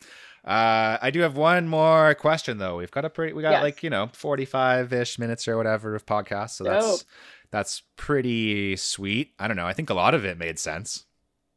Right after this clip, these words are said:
Speaker 1: Pretty sure.
Speaker 2: Yeah, there's a huge section on lighting, but I'm sure it made sense to most people. <laughs>
Speaker 1: <laughs>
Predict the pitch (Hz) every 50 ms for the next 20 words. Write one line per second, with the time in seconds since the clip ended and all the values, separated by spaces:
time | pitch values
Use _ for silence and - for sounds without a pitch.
0 | _ _ _ _ 294 - - - - 71 82 113 - _ _ _ _ _ _ -
1 | - - - 262 202 165 143 - 285 214 254 262 311 269 226 - - 208 185 -
2 | - 214 190 175 175 170 160 156 160 185 202 214 214 220 220 247 233 202 226 185
3 | 151 139 156 104 95 - - - 135 117 160 202 - - - _ _ _ - -
4 | - - 202 - - - - - - - - - - - - - - - _ _
5 | _ _ 392 392